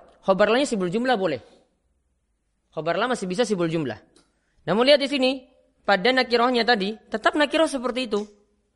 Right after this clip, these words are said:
Nanti cara i'rabnya saja. Cara i'rabnya di sini kan tidak pakai tanwin. Kalau musanna kan tidak pakai tanwin seperti ini kan, cuma diakhiri nun saja. Maka nanti cara i'rabnya dia itu mabni, ya, ala apa?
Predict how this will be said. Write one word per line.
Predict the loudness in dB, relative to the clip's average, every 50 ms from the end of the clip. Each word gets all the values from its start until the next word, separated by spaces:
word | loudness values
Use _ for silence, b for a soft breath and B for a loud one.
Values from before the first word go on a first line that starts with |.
| _ _ _ _ _ _ _ _ _ _ _ _ 2
Nanti | 4 4 4 2 0 -2 -4 -4 -4 -2 0
cara | 2 2 2
i'rabnya | 2 0 0 0 0 -2 -2 -4 -6 -6
saja. | -6 -2 0 2 2 2 2 0 -4 -12 -20 _ _ _ _ _ _ _ _ _ _ _ _ _ _ _ _ _ _ _ _ _
Cara | -2 -2 0 0 0
i'rabnya | 0 -2 -2 -2 -2 -4
di | -4 -4
sini | -4 -2 -2
kan | -2
tidak | 0 -2 -2 -4 -4
pakai | -6 -2 0
tanwin. | 0 0 0 -2 -4
Kalau | -2 -2 -2
musanna | -2 -4 -6 -6 -6 -6 -6
kan | -6 -6 -6
tidak | -6 -6 -6 -6 -6
pakai | -8 -10 -8
tanwin | -6 -6 -6 -6 -8
seperti | -10 -12 -14 -14 -12 -12
ini | -8 -6
kan, | -6 -8 -8 -10 -14 _ _ -12
cuma | -10 -8 -6
diakhiri | -6 -6 -4 -4 -4 -4
nun | -4 -4 -4 -4
saja. | -4 -4 -4 -6 -8 B B B B B B B B -4
Maka | -2 -2 0
nanti | -2 -2 -2
cara | -2 -2 -2 -2 -2
i'rabnya | -2 -2 -2 -2 -2 -2 -2 -2 -2 -2 -4 -8 -16 _ _ _ -16 -10
dia | -6 0 4 4 4
itu | 4 4 0
mabni, | -2 -2 -2 -2 -2 -2 -2 -2 -2 -4 -6 -12 _ _ _ _ _ _ _ _ _ _ _ _ _ _ _ _ _ _ _ _ _ _ -8
ya, | -4 -2 -2 -2 -2 -4 -8 -14 -20 _ _ _ _ _ _ 4
ala | 6 6 6 6 6 4 4 4 2 2
apa? | 4 4 4